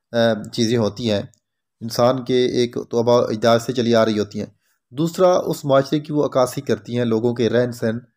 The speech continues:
तर्ज़ तकल्लुम भी उसमें आ जाता है, तमद्दुन भी आ जाता है, उसमें लिबास भी आ जाता है, अम, अलगर्ज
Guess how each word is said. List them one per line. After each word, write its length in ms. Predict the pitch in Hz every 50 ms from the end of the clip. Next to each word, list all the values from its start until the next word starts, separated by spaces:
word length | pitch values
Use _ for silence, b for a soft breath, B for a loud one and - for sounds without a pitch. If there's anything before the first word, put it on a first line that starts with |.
| _ _ _ _ _ _ _ _ _ _ _
तर्ज़ 460 | 127 123 123 120 120 131 135 131 120 - _ _ -
तकल्लुम 400 | 117 120 131 123 123 135 135 139
भी 100 | 135 139
उसमें 200 | 127 - 135 127
आ 60 | 120
जाता 280 | 110 113 107 107 - 117
है, 320 | 110 110 - - - _ _ _ _ _ _ _ _ _ _ _
तमद्दुन 380 | 117 117 120 120 120 139 143 139
भी 100 | 135 127
आ 60 | 117
जाता 320 | 107 110 107 104 - 113
है, 160 | 110 110 110
उसमें 260 | - - 117 - 123 113
लिबास 440 | 107 107 104 110 117 120 120 - -
भी 100 | 135 123
आ 40 | 110
जाता 300 | 107 107 104 104 113 107
है, 220 | 107 101 - _ _ _ _ _ _ _ _ _ _ _ _ _ _ -
अम, 120 | 110 110
अलगर्ज 680 | 107 - - 143 135 127 113 131 139 135 - - -